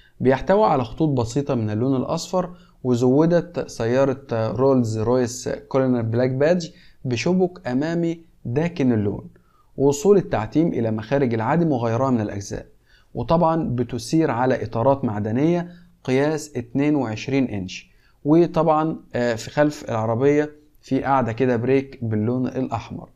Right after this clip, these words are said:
تأتي داخليا الأصفر. وزي ما انتم شايفين، إن سقف العربية مضيء بنجوم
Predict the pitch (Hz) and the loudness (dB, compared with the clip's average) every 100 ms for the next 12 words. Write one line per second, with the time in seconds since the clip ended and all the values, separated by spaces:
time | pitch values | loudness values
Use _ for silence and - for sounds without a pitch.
0 | _ - 233 170 135 117 135 139 101 98 | _ -2 0 0 0 0 0 0 -2 -10
1 | - - - _ _ 120 170 233 220 151 | -12 -16 -20 _ _ 2 4 2 -2 -6
2 | - 180 160 127 120 - - 139 117 120 | -2 0 0 -4 -4 -4 -4 -4 -2 -2
3 | 120 156 160 165 131 123 123 165 175 131 | 0 0 0 -2 -2 -2 2 2 0 -2
4 | 120 120 123 160 170 | 0 0 0 0 0